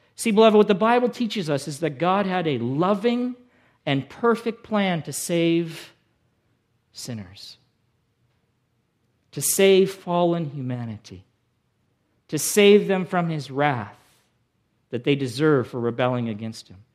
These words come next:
He had a plan to, to rescue them from his condemnation, a plan that would make the ruined sinner right with God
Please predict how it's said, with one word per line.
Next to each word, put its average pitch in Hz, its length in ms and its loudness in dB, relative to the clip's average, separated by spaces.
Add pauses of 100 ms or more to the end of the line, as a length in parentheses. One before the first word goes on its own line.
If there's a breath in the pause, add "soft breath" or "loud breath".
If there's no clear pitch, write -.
(340)
He 165 120 0
had 208 140 6
a - 40 4
plan 226 540 2
to, 170 260 -4 (380 soft breath)
to 180 160 -4
rescue 202 640 2
them 147 320 0
from 151 220 -4
his 147 180 -4
condemnation, 143 1160 -4 (2500)
a 165 60 -6
plan 220 420 4
that 196 140 4
would 180 160 2
make 196 420 2 (100)
the 160 140 0
ruined 214 540 2
sinner 156 580 -4 (260 soft breath)
right 190 520 2
with 165 280 -2
God 123 460 0